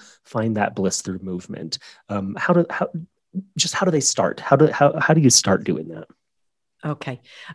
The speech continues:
Speaker 2: It's quite easy and, and complicated at the same time. What I always, uh, tell peop-, today, you know, not everyone loves to dance. Not everyone likes to even listen to music or, or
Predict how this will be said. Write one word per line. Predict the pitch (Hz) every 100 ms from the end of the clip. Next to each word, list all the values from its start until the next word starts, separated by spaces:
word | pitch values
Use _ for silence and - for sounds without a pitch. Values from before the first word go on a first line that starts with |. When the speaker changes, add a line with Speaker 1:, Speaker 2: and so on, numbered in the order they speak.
| _ -
Speaker 2:
It's | 285 -
quite | - - 381 -
easy | 220 254 277 277 277 226
and, | 190 196 165 -
and | 170 175
complicated | - 190 196 190 202 202 175
at | 151
the | 156
same | - - 170 175
time. | 160 - 175 165 156 160 - - -
What | - 175
I | 202 269
always, | 269 226 170 156 151 151 -
uh, | 147 135 -
tell | - 160
peop-, | 156 - -
today, | 175 165 135 120 240 _ _
you | 151
know, | 147 143 151
not | 147 160
everyone | 196 175 147 139
loves | 139 196 190 175 -
to | 127
dance. | - - - 147
Not | 139
everyone | 139 147 135 127 135 135
likes | 135 190 - -
to | 156
even | 156 160
listen | 156 - -
to | 131
music | 117 139 233 - 107 -
or, | - 143 135 - -
or | - 160